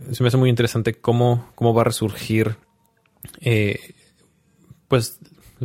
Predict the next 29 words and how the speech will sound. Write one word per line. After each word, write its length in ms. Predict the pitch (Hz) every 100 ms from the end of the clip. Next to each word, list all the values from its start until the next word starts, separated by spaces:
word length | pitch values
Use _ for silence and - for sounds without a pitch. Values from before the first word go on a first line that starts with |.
| 113
si 120 | -
le 80 | 113
llamamos 240 | 113 117
la 120 | 117
partidocracia, 800 | - 107 110 107 113 110 117 123 - - - _
eh, 220 | 110 104 -
y 120 | 113
c-, 200 | - 120
cómo 220 | 117 117
se 100 | 113
va 60 | 107
a 40 |
realinear 540 | 107 110 101 101 110
y 60 | 113
cómo 180 | 104 104
se 160 | -
va 120 | 98 95
a 20 |
realinear 600 | 101 101 95 95 92 90
también 520 | - 104 101 98 98 - - - _
el 340 | 101 95 92
electorado. 640 | 104 101 104 110 117 123 - _ _ _ -
Tenemos 380 | 101 104 107
al 120 | 101 98
pan 240 | 101 104
como 360 | - 104 98 -
la 260 | 110 110 110
mayor 240 | 107 104
oposición, 600 | 104 104 101 - 120 131